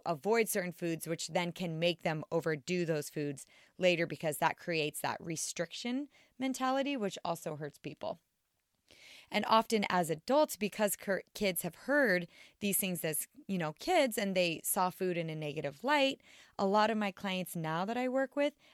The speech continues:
I have to retrain their mindset around food and make it a little bit more positive because we have to, you know, it, correct and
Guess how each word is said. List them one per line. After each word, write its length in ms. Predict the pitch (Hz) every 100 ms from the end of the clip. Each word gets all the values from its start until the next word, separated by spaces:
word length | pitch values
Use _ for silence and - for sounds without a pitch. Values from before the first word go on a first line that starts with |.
| -
I 60 | 185
have 380 | 180 226 220 -
to 360 | 220 208 180 - _ _ _ -
retrain 720 | 180 233 226 - 226 214 196
their 200 | 185 170
mindset 680 | 165 170 196 208 196 185 156
around 480 | - 175 165 160 160
food 520 | - - 403 339 285 -
and 160 | 214
make 200 | 202 190
it 100 | 208
a 60 | 185
little 180 | 185 180
bit 160 | 170
more 160 | 165 160
positive 720 | - - 208 233 269 320 359 _ - - _
because 600 | 220 190 208 190 185 175 -
we 140 | 190
have 200 | 208 220
to, 240 | 208 185 160 156 - _ _
you 100 | 196
know, 220 | 185 165 -
it, 240 | 226 233 -
correct 560 | - 208 202 - - - _ _ _
and 160 | 196